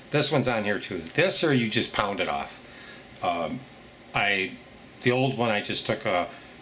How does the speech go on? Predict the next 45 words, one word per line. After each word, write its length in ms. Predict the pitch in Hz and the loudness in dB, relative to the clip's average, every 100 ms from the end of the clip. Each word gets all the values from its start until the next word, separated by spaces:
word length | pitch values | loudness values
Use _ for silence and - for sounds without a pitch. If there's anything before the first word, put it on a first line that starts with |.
| - | -6
a 260 | 85 85 82 | -2 0 0
rubber 260 | 123 117 | 0 2
mallet 420 | 123 107 101 104 107 - | 2 4 2 -2 -6 -10
and 460 | 113 90 131 87 - - - | -2 -2 0 -4 -8 -18 -18
a 40 | - | -6
piece 220 | 117 - | -2 -2
of, 80 | 90 | 0
like, 180 | 131 117 | -2 0
rubber 260 | 107 101 | -2 -2
and 160 | 95 82 | -6 -8
just 220 | - - | -8 -4
pound 300 | 107 101 107 | -2 -2 -2
it, 180 | 107 - - | -2 -6 -2
knocked 300 | 104 101 - | -2 -2 -2
it 80 | 95 | -2
off. 360 | 87 87 - - - | 0 -2 -6 -18 -2
The 100 | 104 | 2
new 180 | 110 110 | 4 4
one, 220 | 110 110 - - - | 2 0 -6 -20 -4
put 100 | 120 | 0
a 60 | 107 | 0
little 280 | 92 104 - | 0 -2 -2
o-, 220 | 147 131 | -2 -2
drop 320 | - 117 - | 2 0 0
of 60 | 131 | 0
oil 280 | 110 101 101 | 0 2 0
in 40 | |
there, 160 | 101 95 | 0 0
line 220 | 98 107 | 0 0
it 100 | 101 | 0
up, 240 | 107 - | -2 -2
just 240 | - 92 - | -4 -2 2
tap 240 | 92 87 | 2 0
it 60 | 87 | -2
in. 260 | 90 87 - - | -2 -4 -8 -6
You 100 | 117 | -2
could 120 | 113 92 | 0 0
line 200 | 87 90 | 0 -2
it 80 | |
right 180 | 90 85 | -4 -4
up. 140 | 82 - - - - | -6 -10 -18 -20 -4
It's 140 | 131 - | -2 0
pretty 220 | 139 98 | 0 0
strong, 440 | - - 78 78 | -2 -2 -2 -4
so 300 | - 87 82 | -4 -2 -2